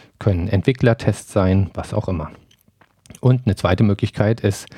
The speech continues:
die, dass ich mir die Werkzeuge angucke, mit denen der Tester arbeitet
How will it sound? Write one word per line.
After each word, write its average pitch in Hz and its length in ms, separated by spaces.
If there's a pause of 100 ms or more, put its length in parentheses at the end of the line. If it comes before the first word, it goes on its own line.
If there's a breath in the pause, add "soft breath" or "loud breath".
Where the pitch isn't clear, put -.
(360 loud breath)
die, 104 300
dass 95 200
ich 98 120
mir 95 180
die 92 220
Werkzeuge 117 540
angucke, 139 640
mit 120 420
denen 117 260
der 113 180
Tester 120 360
arbeitet 123 720